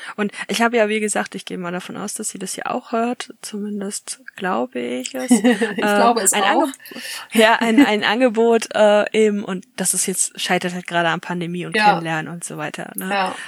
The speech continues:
Speaker 2: Ja.
Speaker 1: Äh, und, äh, ja, wie bin ich da jetzt drauf gekommen? Ach so, mehr Bock bei anderen aufräumen.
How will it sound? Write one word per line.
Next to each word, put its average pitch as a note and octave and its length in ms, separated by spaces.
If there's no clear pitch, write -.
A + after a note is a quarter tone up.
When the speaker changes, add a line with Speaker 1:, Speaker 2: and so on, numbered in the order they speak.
Speaker 2:
Ja. F3 260
Speaker 1:
Äh, - 1500
und, F3 360
äh, - 180
ja, F3 360
wie F#3+ 80
bin G#3+ 100
ich G#3 100
da - 120
jetzt G#3+ 220
drauf G#3+ 140
gekommen? A3 360
Ach F#3+ 60
so, - 100
mehr G#3 180
Bock G#3+ 200
bei G3+ 80
anderen G3 240
aufräumen. - 460